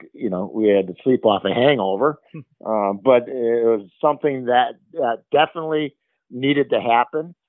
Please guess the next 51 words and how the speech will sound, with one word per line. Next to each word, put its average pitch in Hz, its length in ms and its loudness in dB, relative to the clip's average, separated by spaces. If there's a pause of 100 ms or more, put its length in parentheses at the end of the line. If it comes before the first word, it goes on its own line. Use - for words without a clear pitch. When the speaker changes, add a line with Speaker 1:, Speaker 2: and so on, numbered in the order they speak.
(120)
Speaker 1:
I 175 140 -2
had 214 180 0
a 170 80 -4
team, 156 400 -10
Guy, 139 380 0
that 120 100 2
I 123 140 4
could 127 160 -8 (340)
be 139 160 4
honest 127 300 2
with 123 160 -2
you, 123 280 4 (460)
uh, 104 340 2
probably 135 300 2
could 139 180 -6
have 127 80 -6
won 123 200 -8
the 113 60 -14
national 110 400 -12
title 110 420 -4
three 120 180 -4
years 113 240 -2
in 120 80 -6
a 104 80 -4
row. 104 400 0
Speaker 2:
Okay. 117 320 -8 (300)
Speaker 1:
But 131 100 0
it's 135 160 -2
college 151 300 2
hockey. 160 320 -2
It's 90 180 -12
not 123 220 -8
the 113 80 -18
best 120 280 -8
of 110 60 -16 (100)
three, 120 260 -2
it's 127 100 -8
best 98 220 -2
of - 120 -12
five. 113 340 2
And 117 140 -2 (380)
you 143 160 0
gotta 156 200 6
time 127 360 -2
things 123 260 -10
right. 101 340 -2
The - 120 -16
stars 123 360 -4
have 120 220 -8
to 120 100 -4
align 98 520 -4